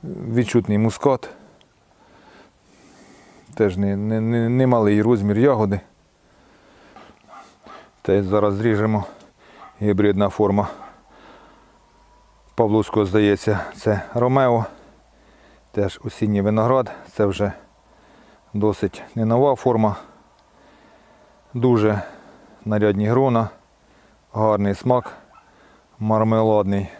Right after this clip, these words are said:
уже, мабуть, неділь три, як стигла цей рік. Але ягоди потрібно прирізати, хто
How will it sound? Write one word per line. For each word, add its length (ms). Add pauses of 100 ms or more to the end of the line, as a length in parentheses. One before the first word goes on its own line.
(260)
уже, 480 (640)
мабуть, 420
неділь 460
три, 280 (360)
як 200
стигла 440 (1400)
цей 240
рік. 260 (1300)
Але 400 (720)
ягоди 440
потрібно 540 (460)
прирізати, 640
хто 360